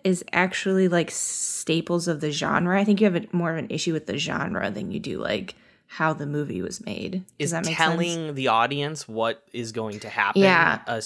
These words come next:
Speaker 2: a
Speaker 1: Gothic
Speaker 2: genre staple?
Speaker 1: Yeah. <laughs> Okay, you don't have to be a jerk about
Speaker 2: Well,
Speaker 1: it.
Speaker 2: it's just, they did it
Speaker 1: <laughs> I'm just
Speaker 2: twice.
Speaker 1: saying. <laughs> I know they did. But I'm just saying, like, heavy narration, uh, like, sprawling narration is part of the Southern Gothic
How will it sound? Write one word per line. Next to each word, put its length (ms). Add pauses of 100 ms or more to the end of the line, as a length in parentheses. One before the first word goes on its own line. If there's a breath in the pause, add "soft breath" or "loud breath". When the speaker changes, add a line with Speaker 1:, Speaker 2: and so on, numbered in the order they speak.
(120)
Speaker 2:
a 100
Speaker 1:
Gothic 300
Speaker 2:
genre 180
staple? 600 (460)
Speaker 1:
Yeah. 440
<laughs> 40 (920 loud breath)
Okay, 340
you 120
don't 140
have 80
to 60
be 120
a 40
jerk 340
about 240
Speaker 2:
Well, 220
Speaker 1:
it. 120
Speaker 2:
it's 140
just, 320
they 140
did 220
it 120 (120)
Speaker 1:
<laughs> 20
I'm 420
just 260
Speaker 2:
twice. 100
Speaker 1:
saying. 420
<laughs> 20
I 760
know 180
they 200
did. 360 (260 loud breath)
But 80
I'm 160
just 160
saying, 220
like, 180
heavy 540
narration, 960 (100)
uh, 360
like, 200
sprawling 600
narration 520
is 240
part 260
of 100
the 80
Southern 380
Gothic 600